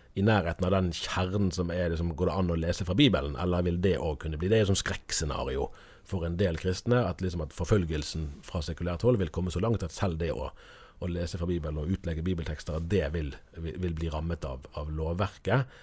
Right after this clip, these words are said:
Det er jo et scenario som, som det er vel ingen som har, liksom, tatt til orde for at det bør skje, men det er likevel det en del frykter at vil komme, og sånn sett ble jo den rettssaken her forstått vel som en test, da,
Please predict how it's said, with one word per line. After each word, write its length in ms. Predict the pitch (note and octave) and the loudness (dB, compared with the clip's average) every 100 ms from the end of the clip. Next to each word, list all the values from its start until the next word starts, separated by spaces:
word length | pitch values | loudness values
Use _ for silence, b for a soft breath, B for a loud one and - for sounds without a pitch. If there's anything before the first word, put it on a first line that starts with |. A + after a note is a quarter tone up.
| b b | b b
Det 140 | - G#2 | 2 6
er 60 | G2 | 6
jo 60 | F2+ | 4
et 60 | |
scenario 360 | - F#2 E2+ D2+ | 2 2 2 -2
som, 220 | - E2 D#2+ | -2 -4 -4
som 220 | - F2+ | -4 -4
det 80 | E2+ | 0
er 120 | G2+ | 2
vel 80 | G2+ | 0
ingen 260 | F#2+ G2 G#2+ | 2 2 2
som 160 | F#2 E2 | 2 0
har, 280 | D#2+ C#2 C2 | 0 -2 0
liksom, 220 | B2 A#2 | 0 2
tatt 160 | F#2+ - | 0 2
til 140 | F#2+ | 0
orde 300 | G2 F2+ G#2 A2+ | 2 0 0 0
for 280 | - E2 D#2+ | 0 -2 -4
at 80 | - | -8
det 220 | F2+ G2 D#2 - - - | 2 2 2 -6 -20 -14
bør 160 | - F#2+ | 0 2
skje, 220 | - D#3 B2 b b G2+ | 4 4 4 b b 0
men 220 | G2+ E2 | 2 2
det 80 | F2 | 2
er 60 | |
likevel 280 | F2 - F2 | 2 2 2
det 120 | E2 F2 | 4 4
en 140 | D#2 | 4
del 100 | D#2+ | -2
frykter 380 | - - - F#2 - | -4 -8 -2 -4 -4
at 140 | - | -8
vil 140 | D#2+ D#2 | -6 -4
komme, 300 | - F#2+ A2 | 0 4 4
og 60 | F#2+ | 4
sånn 160 | A#2 F#2 | 4 4
sett 140 | D#2+ | 4
ble 80 | F#2+ | 4
jo 60 | F2 | 4
den 140 | E2 | 2
rettssaken 340 | F2 - D#2+ E2 | 0 -2 -2 -2
her 100 | E2 | -4
forstått 240 | - F#2 - | -2 -4 -4
vel 80 | D#2+ | -6
som 120 | D2+ | -4
en 60 | D2+ | 0
test, 300 | F#2 - | 0 0
da, 80 | - | -4